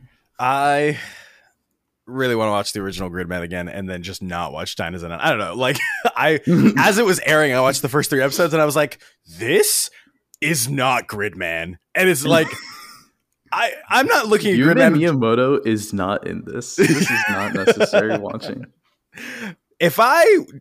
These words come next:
Speaker 1: only knew Gridman from the, the merchandise released, I would,
Speaker 2: <laughs>
Speaker 1: I would think that's a completely different show. Um, <laughs>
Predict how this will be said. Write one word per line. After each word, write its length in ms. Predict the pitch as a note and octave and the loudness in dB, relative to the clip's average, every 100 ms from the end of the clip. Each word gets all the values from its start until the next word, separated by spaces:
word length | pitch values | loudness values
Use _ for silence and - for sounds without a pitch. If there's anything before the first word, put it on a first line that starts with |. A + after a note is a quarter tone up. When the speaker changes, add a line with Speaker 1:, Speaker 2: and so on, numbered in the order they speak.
| - | -2
Speaker 1:
only 260 | D#3+ E3+ D#3+ | 2 2 4
knew 160 | D#3 | 2
Gridman 500 | B2+ C3 C#3 C#3 C#3+ | 2 0 2 0 0
from 720 | D3+ C#3+ B2+ B2 B2 - D#2 - | -2 0 0 0 -4 -10 -20 -20
the, 260 | B2 A#2 B2 - _ - | -8 -4 -4 -6 _ -20
the 560 | G2 A2+ A2+ A2 G#2 - _ | -8 -4 -4 -4 -8 -12 _
merchandise 720 | G#2+ A#2 A#2+ D3 C#3 D3 D3 | -6 -4 -4 -2 0 0 -2
released, 720 | C#3 C#3+ C#3 D3 - - - - _ _ - | -4 -2 -2 -2 -4 -6 -8 -12 _ _ -2
I 140 | C#3 E3 | 2 4
would, 420 | E3 D3 D3 - - _ | 4 2 -2 -4 -14 _
Speaker 2:
<laughs> 200 | - - | -16 0
Speaker 1:
I 120 | C#3+ | 4
would 160 | G3+ G#3 | 4 2
think 140 | E3+ | 0
that's 180 | D3 C3 | 0 0
a 40 | |
completely 520 | A2+ B2+ A2+ C3 A2 G#2 | -4 -6 -2 -2 -2 -4
different 260 | G#2 G#2+ | -6 -6
show. 380 | - G2+ D#2 F#2 _ _ _ _ | -4 -6 -6 -10 _ _ _ _
Um, 340 | C#3+ C#3 C3 C3 - - - - | 0 2 0 -6 -6 -6 -8 -14
<laughs> 320 | _ - G2+ | _ -16 -6